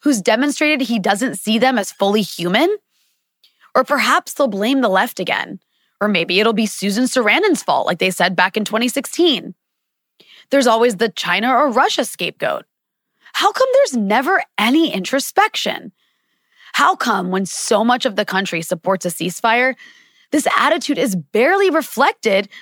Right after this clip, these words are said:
among our elected officials? Why does the Democratic Party in particular refuse to budge on Israel,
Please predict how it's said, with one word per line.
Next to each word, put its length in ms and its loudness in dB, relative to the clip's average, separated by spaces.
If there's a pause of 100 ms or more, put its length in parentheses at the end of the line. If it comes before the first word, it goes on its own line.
among 260 2
our 140 4
elected 380 0
officials? 680 -4 (960)
Why 240 2
does 200 2
the 80 0
Democratic 600 0
Party 320 0
in 120 -2
particular 800 0 (540)
refuse 540 2
to 160 -4
budge 560 2
on 180 0
Israel, 640 -4